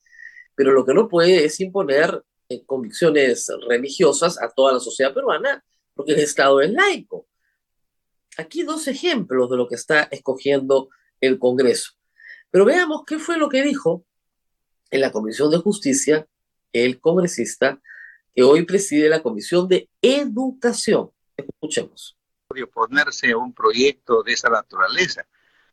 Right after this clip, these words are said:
Speaker 2: sino que cuando usted ha leído ahí el, dice el proyecto prohíbe el matrimonio,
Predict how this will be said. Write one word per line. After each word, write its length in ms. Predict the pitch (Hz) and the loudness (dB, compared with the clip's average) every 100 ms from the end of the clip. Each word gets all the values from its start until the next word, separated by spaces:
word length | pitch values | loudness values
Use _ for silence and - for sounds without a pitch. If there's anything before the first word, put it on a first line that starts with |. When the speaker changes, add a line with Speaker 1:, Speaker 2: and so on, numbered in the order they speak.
| _ | _
Speaker 2:
sino 280 | - 139 180 | -2 0 0
que 140 | 170 | -2
cuando 280 | 139 139 131 123 | -2 -2 0 -2
usted 260 | 110 170 | -2 -2
ha 100 | 175 | -2
leído 360 | 170 165 175 170 | 0 0 0 2
ahí 220 | 165 175 | 0 0
el, 480 | 165 151 143 131 123 | 2 2 2 0 -2
dice 220 | 123 165 151 | -2 0 0
el 100 | 143 | 0
proyecto 500 | 143 151 170 160 151 | 0 0 0 -2 -4
prohíbe 440 | 139 135 160 165 | 0 2 2 2
el 100 | 147 | 0
matrimonio, 1040 | 139 135 - 127 131 165 165 160 160 160 | -2 -4 -2 -2 0 0 0 2 0 0